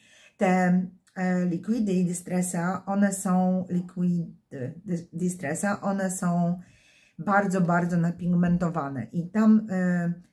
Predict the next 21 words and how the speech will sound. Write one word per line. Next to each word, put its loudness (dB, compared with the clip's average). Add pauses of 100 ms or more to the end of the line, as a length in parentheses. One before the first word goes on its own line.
(100)
ten, 2
e, 0 (2000)
karminek 4
Kasi, -6 (500)
on, 2
e, 4 (560)
w -4
zależności 0
od 0
ilości 0
wody, 0
którą -4
ona 0
dodawała, -2
on 0
przechodził 0
z -8
takiego 0
mocno 4
czerwonego -4
koloru 0